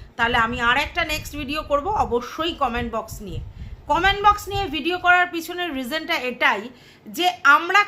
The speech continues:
কন্ট্রোভার্সি ক্রিয়েটাররা আপনাদেরকে বলছি, ঠিক আছে, কিন্তু ভিউয়ার্সরাও তাদের মতামত দিচ্ছে, এবং ভিউয়ার্সরা কী বলছে, কোন জায়গাটা তারা বেশি বেশি করে হাইলাইট করছে, কোন জায়গাটার জন্য তাদের আপত্তি হচ্ছে,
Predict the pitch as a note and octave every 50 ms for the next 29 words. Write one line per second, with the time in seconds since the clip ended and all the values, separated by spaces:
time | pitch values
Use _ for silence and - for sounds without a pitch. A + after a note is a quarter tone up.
0 | F4+ E4 D#4+ D#4+ D#4+ F4+ F4+ F#4 F#4 F4+ - F#4 F#4 - F4 F4+ F4+ F4+ F4+ F4+
1 | F#4 F#4 F#4 F#4 F#4+ G4 F4+ E4+ E4 E4 E4+ E4+ D#4+ F4 F4 E4+ F#4 F4 D4 E4
2 | D#4+ C4+ A#3 - G3 F#3 - - E4 D#4+ D#4+ D4+ C4 B3 - - D3 - - _
3 | - - - _ - E4+ E4 D#4+ G#4 D#4 C#4+ A#3 C4+ D4+ E4 F#4 F#4+ G4 G4 G4+
4 | G4 G4 - G4 G4 G4+ G#4 G#4 G#4 F4+ E4+ C#4 F4 F#4 F#4+ E4 D#4+ D#4 D#4 D#4+
5 | F4 E4+ E4 F4 F4 E4 C#4 A#3+ E4+ E4+ E4+ - - - C#4+ F#3 - - - -
6 | - - - - - C#4+ F4+ F#4 F#4+ F4+ D4+ C4+ D4 D#4+ F4 F#4 G4 G4+ G4+ G4+
7 | G4 - G#4+ G#4 G4+ - - F4+ F#4+ G4 F4+ F4+ E4+ C#4+ A#3+ - - - - -
8 | - - D#4+ E4 F#4 G#4 G#4 D#4+ C#4 D#4 D4 D4 D4 F4 F4 F4 D#4 C#4 C4+ C#4+
9 | C#4+ C4 C#4 C#4+ D#4+ E4+ C#4+ A#3+ A3 C4 C4+ - - F4+ F4 F4+ F4+ F4+ E4+ -
10 | E4 D#4+ D#4 D4+ D4+ D4+ - - - - - - - - D#4+ E4+ F4+ F4+ F#4 F4+
11 | F4+ - E4 D4 D4 - - B3+ - - D4+ E4 F#4+ G#4 G4+ E4+ E4 D#4+ D#4+ D#4
12 | E4+ F4 F4 F4+ D4+ C4 A#3+ F4+ F4+ F4+ F4+ F4+ F4 D#4+ E4 E4 D#4+ C#4+ B3+ B3+
13 | - D#4 E4+ E4 - - F#4 F4+ C#4 C#4+ C#4+ C#4+ - - -